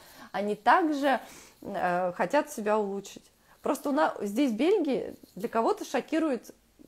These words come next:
как выглядит, э, ну, женщина, потому что здесь нету культа красоты, как у нас. Вот до, до сих пор я здесь живу, мне хочется красиво одеваться, мне хочется каждый день краситься, потому что это в нас заложено с детства.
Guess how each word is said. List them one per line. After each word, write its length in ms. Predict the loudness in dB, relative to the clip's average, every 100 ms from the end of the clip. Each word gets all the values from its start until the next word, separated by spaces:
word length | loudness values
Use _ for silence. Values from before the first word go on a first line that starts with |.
| -8
как 340 | -2 -2 -4 -10
выглядит, 480 | -2 0 2 0 -2
э, 320 | -4 -4 -4 -4
ну, 220 | -6 -8 -12 _ -10
женщина, 400 | -2 0 -2 -6
потому 280 | -6 -6 -4
что 240 | -4 -6 -6 _ _ _ _ _ _ -8
здесь 260 | -8 -6
нету 280 | 0 0 0
культа 480 | -2 0 2 0 -2 -6 -20 -20 -20 _ _ -20 -14
красоты, 400 | -10 -4 -2 0
как 220 | 0 -2
у 60 | -2
нас. 400 | -4 -6 -10 -14 _ _ _ _ _ _
Вот 100 | -2
до, 80 | 0
до 240 | 0 -4
сих 160 | -8 -2
пор 180 | 2 4
я 160 | 2
здесь 200 | 0 -2
живу, 360 | -4 -4 0 2
мне 140 | 0
хочется 340 | -2 -6 -8 -14
красиво 400 | -10 -2 2 2
одеваться, 600 | 2 0 6 6 4 -2
мне 120 | 4
хочется 340 | 8 8 8
каждый 300 | 8 8 8
день 140 | 6 4
краситься, 480 | 4 2 2 -4
потому 280 | -4 0 0
что 140 | 0 -2
это 120 | -4
в 80 | -2
нас 260 | 0 2
заложено 480 | 2 2 2 0 -4
с 60 | -6
детства. 580 | -4 -4 -6 -12 -14